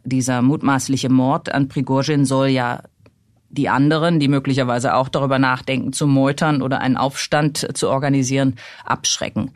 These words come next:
Und dass man zu so einer massiven Abschreckung greift, das spricht schon dafür, dass Fu-, Putin verunsichert ist und ängstlich und, äh, sozusagen dem Funktionieren seines Systems nicht mehr so ganz traut,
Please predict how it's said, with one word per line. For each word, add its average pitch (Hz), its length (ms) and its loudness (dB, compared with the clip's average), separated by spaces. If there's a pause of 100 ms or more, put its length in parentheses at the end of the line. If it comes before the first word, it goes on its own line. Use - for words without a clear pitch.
(300)
Und 131 120 0
dass 135 120 0
man 139 140 4
zu 135 100 -2
so 127 80 0
einer 131 140 4
massiven 156 540 2
Abschreckung 151 580 0
greift, 135 460 -2
das - 220 -6
spricht - 300 -4
schon 156 160 0
dafür, 147 280 2
dass 139 180 0
Fu-, 143 200 -8 (100)
Putin 147 520 2 (140)
verunsichert 165 640 2
ist - 200 -4
und 127 180 -4
ängstlich 139 720 -4 (500)
und, 139 400 2
äh, 127 460 -2 (200)
sozusagen 135 680 -2
dem 139 160 0
Funktionieren 156 720 2
seines 143 360 2
Systems 151 500 -2
nicht 151 240 0
mehr 135 140 2
so 135 80 -2
ganz 127 300 -2
traut, - 520 -4